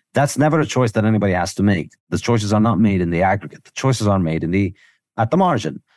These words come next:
Who's going to get the next policeman? Should we hire an extra policeman?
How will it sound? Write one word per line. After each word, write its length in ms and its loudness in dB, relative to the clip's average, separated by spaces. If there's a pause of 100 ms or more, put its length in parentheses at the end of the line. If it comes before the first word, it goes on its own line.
(300)
Who's 220 2
going 200 2
to 80 -2
get 220 0
the 60 2
next 360 0
policeman? 460 -2 (240)
Should 240 0
we 180 2
hire 400 0
an 160 0
extra 260 -2
policeman? 500 -4